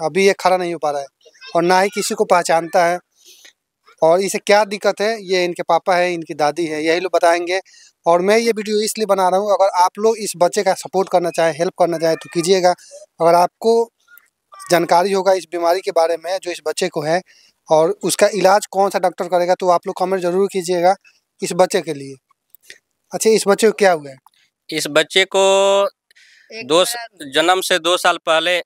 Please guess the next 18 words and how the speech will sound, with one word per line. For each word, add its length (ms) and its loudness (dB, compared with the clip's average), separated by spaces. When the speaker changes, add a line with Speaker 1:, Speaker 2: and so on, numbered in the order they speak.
Speaker 2:
सही 220 -6
था, 220 -4
दो 60 -12
Speaker 3:
हम्म। 100 -10
Speaker 2:
साल 160 -2
के 140 -10
बाद 240 -2
से 160 -8
इसको 280 -8
फिट 300 -8
आता 240 -2
है, 200 -12
जो 80 -2
मिर्गी 260 0
टाइप 240 0
का 100 -6
होता 240 -6
है। 160 -10